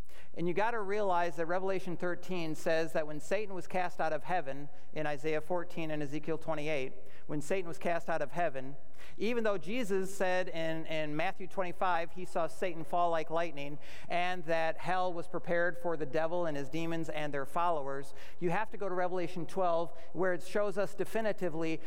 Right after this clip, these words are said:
that when Satan was cast out of heaven, he didn't go directly to hell. He will go to hell, but he's not there right now. Revelation twelve tells us that Satan was cast down to earth, in specific, the Garden of Eden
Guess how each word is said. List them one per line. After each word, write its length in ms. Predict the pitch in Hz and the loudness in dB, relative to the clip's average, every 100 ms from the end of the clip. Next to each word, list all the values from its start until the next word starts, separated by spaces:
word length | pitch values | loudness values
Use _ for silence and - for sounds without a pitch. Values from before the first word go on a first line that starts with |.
| - | 0
that 120 | 175 | 0
when 140 | 165 160 | 0 0
Satan 320 | - 220 196 | 0 0 0
was 140 | 180 | 0
cast 360 | - 196 190 - - | 0 0 0 0 0
out 160 | 175 | 0
of 160 | 165 147 | 0 0
heaven, 500 | 190 214 170 170 165 - - | 0 0 0 0 0 0 0
he 100 | 196 | 2
didn't 220 | 196 185 | 2 2
go 120 | 175 | 0
directly 360 | 160 160 165 156 | 2 0 0 0
to 80 | 139 | 0
hell. 340 | 156 135 107 - - - - | 0 0 0 0 0 0 0
He 140 | 202 | 2
will 200 | 185 311 | 4 2
go 180 | 269 208 | 2 0
to 100 | 170 | 0
hell, 340 | 147 151 160 - - | 0 0 0 0 0
but 120 | 190 | 0
he's 180 | 185 - | 0 0
not 240 | 190 196 | 0 0
there 160 | 196 180 | 0 0
right 220 | 170 165 | 0 0
now. 240 | 160 165 147 | 0 0 0
Revelation 480 | 190 240 247 214 | 0 0 0 0
twelve 340 | 185 214 196 196 | 0 2 2 2
tells 300 | 190 196 156 | 0 0 0
us 180 | 160 - - - | 0 0 0 0
that 160 | 185 | 0
Satan 480 | - 208 202 208 208 | 0 0 0 0 0
was 160 | 180 - | 0 0
cast 420 | 180 180 180 - | 0 0 0 0
down 300 | 165 165 170 | 0 0 0
to 120 | 185 | 0
earth, 440 | 180 214 151 - - - | 0 0 0 0 0 0
in 180 | - 240 | 0 0
specific, 800 | 269 - 294 - 202 - 220 - - - - | 0 0 0 2 2 2 0 0 -2 0 0
the 60 | |
Garden 360 | 180 190 196 208 | 2 2 2 0
of 100 | 208 208 | 0 0
Eden 480 | 226 185 160 170 | 0 2 2 0